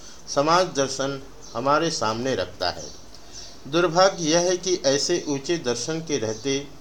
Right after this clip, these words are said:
स्वार्थ की प्रबलता के कारण हम अधः पतित हो गए। हमने उसे केवल पोथी में बंद कर रखा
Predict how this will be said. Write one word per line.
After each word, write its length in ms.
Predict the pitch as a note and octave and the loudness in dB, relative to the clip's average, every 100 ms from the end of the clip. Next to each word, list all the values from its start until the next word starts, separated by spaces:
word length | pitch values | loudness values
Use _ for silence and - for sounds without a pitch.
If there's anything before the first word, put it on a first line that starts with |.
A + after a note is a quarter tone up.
| - - - - | -16 -16 -14 -4
स्वार्थ 440 | D#3 D#3+ F3 E3+ - | 4 6 4 0 -4
की 100 | F#3+ | -4
प्रबलता 600 | F#3 C3+ C#3+ D3 E3+ E3+ | 0 2 2 2 0 0
के 200 | D3 B2 | -2 -2
कारण 460 | A#2 A#2 B2 C3+ C#3 - - - - | 2 2 2 -2 -8 -14 -16 -12 0
हम 200 | C#3+ D#3 | 2 2
अधः 300 | C3 B2 E3 | 0 2 2
पतित 480 | F3 - A2+ D#3 - | 2 0 -4 -4 -6
हो 100 | F#2+ | -6
गए। 200 | F2 E2 - - - - - - - | -6 -8 -12 -14 -16 -14 -16 -14 -2
हमने 300 | D#3 G3 G#3 | 0 4 4
उसे 180 | G3+ F#3+ | 4 0
केवल 320 | F3 E3+ F3 | 2 4 4
पोथी 460 | E3+ C#3+ D3 C#3+ F3+ | 2 0 0 0 0
में 220 | D#3 A2+ | 0 2
बंद 240 | C#3 E3 | 0 0
कर 180 | D#3 B2+ | 0 -2
रखा 440 | G#2+ F#2+ F#2 D#2+ | -2 -4 -4 -6